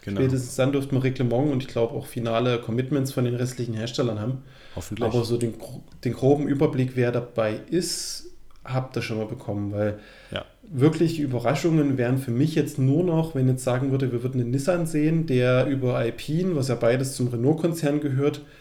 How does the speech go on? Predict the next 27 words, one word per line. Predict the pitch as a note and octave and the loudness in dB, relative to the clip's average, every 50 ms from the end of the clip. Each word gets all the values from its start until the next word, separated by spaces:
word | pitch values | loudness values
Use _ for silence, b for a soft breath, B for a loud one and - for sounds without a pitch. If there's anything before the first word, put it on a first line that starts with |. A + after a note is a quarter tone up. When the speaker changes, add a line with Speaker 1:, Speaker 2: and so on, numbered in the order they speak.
| B B B | B B B
Speaker 2:
verknüpft | - C#3 B2+ - D3+ D3+ D3+ - - | -4 -4 0 2 2 2 2 2 0
ist, | D3+ D3 - - - - - - - | -2 -2 -2 -4 -10 -16 -18 -20 -18
kann | - - - A2+ B2 | -10 -4 -2 0 2
ich | B2+ A#2+ - - | 2 0 0 -4
mir | - - | -10 -10
vorstellen, | - - - D3 D#3+ F3 E3+ - - E3 E3 D#3+ C3 | -10 -6 -2 0 2 2 0 0 0 2 2 2 4
wäre | B2 B2+ C3 C3 C#3 | 6 4 6 6 4
aber, | B2+ B2+ B2 B2+ B2 B2 - - - - | 2 2 2 0 -2 -2 -6 -14 -10 -4
aber | - C3 A#2+ - - | -2 -2 0 0 -2
aktuell | C#3 B2+ B2+ - D3+ - C#3+ C#3 | -2 -4 -4 -4 -2 0 2 4
halt | C3 B2+ B2 B2+ - - | 4 4 4 2 -2 -8
gibt's | - B2 - - | -8 -8 -8 -4
keine | - B2 B2 B2+ A#2+ | -2 2 4 4 4
Gerüchte | B2+ B2+ C#3 C#3+ - - F3+ | 2 2 0 0 2 0 0
dazu, | E3+ D#3+ E3 - E3 E3 E3 E3 - B B B B B B B B B B | 0 0 -4 -2 -2 -2 -2 -2 -8 B B B B B B B B B B
wäre | - A2+ A#2 C3 C3 C3 | 0 2 2 4 4 4
aber | A2+ A2+ A2+ | 4 2 2
eine | A2+ A2+ | -2 -4
schöne | - - C3 B2+ B2 | 0 2 4 4 4
Überraschung, | A#2 A#2 A2 - B2+ B2+ D3+ D#3+ D#3+ D#3+ D#3+ B B B B B B B B B B B B B B B B - - | 2 0 -2 -2 -2 0 0 0 0 0 -2 B B B B B B B B B B B B B B B B -14 -10
kann | - - A2+ B2+ D3 | -6 -2 0 2 2
immer | D3 C#3+ C#3+ C3+ | 2 2 2 2
passieren, | C3+ B2 A2 - - A2+ A#2+ C3 C3 C3 | 2 0 -2 -2 0 2 2 4 4 2
aber | C3+ G2+ G2 G2+ G2+ G2 G2 F#2+ - - - - - - - - - - | 0 -2 -4 -2 -2 -2 -4 -4 -8 -12 -16 -20 -20 -20 -20 -20 -20 -20
ich | - - | -18 -16
glaube | - - - A2+ G#2+ G#2+ A2 A#2 A#2 A2+ G#2 | -14 -10 -6 -2 2 4 6 6 6 4 2
nicht. | F#2+ F#2+ G2 - - - | -4 -4 -6 -8 -10 -14